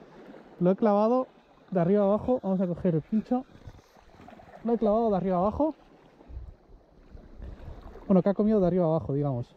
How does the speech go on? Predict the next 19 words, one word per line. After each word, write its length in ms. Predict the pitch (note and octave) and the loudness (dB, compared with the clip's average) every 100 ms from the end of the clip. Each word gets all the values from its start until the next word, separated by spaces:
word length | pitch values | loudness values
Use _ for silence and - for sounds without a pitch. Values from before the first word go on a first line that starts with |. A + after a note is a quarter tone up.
| - - | -18 -6
¿vale? 280 | D3 G#3 - - - - - - - - - | -2 -2 -4 -16 -20 -20 -20 -20 -20 -14 -6
Cogemos 220 | D3+ D3+ | -2 0
el 100 | C#3 | 0
pincho. 520 | - G3 - G#3+ A3+ - - - - - - - - - | -2 -4 -2 -2 -2 -8 -20 -20 -20 -20 -20 -20 -18 -4
¡Ey! 460 | G3+ A3 A3 G#3 F3+ | 2 4 6 4 4
¿La 80 | F3 | 4
ha 40 | |
visto? 920 | F3+ G#3 - B3 G#3+ F#3+ F3+ F3 E3+ F3+ | 2 0 2 4 6 6 6 4 4 4
¿Habéis 160 | A3+ | 4
visto 220 | D4+ - | 4 2
cómo 180 | D#4+ D#4 | 4 4
se 80 | D4 | 4
ha 60 | D#4+ | 4
ido? 260 | D4 G#3+ - - - | 4 2 -2 -12 -4
¿Cuándo 160 | A3+ | 0
ha 40 | B3+ | 2
visto 180 | A#3 | 2
el 60 | A#3+ | 0
pincho? 360 | C#4 C4 G#3+ | 2 2 2